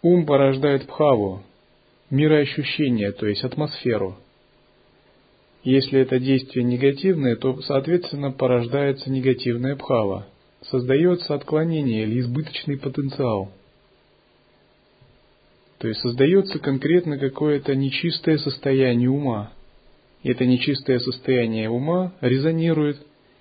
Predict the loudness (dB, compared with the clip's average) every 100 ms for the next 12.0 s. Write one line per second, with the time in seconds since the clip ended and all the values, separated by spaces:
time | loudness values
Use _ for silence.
0 | _ -14 -8 -6 -2 2 2 2 2 2
1 | 0 -6 _ _ _ -18 -4 0 2 0
2 | -2 -4 -2 2 0 0 -10 -8 0 2
3 | 2 -2 -8 _ _ _ _ _ _ _
4 | _ -6 -2 0 0 -2 -2 -4 -2 -2
5 | -2 -2 -2 -2 0 -2 -2 -4 -6 -2
6 | 0 2 2 2 0 0 0 0 -2 -4
7 | -4 -4 -4 -4 -4 -6 0 2 4 0
8 | -6 _ _ _ _ _ -2 -2 0 -2
9 | 0 -2 0 -2 0 0 -2 -10 _ _
10 | _ _ _ -2 2 2 2 2 2 2
11 | 0 -2 -2 2 2 4 4 4 4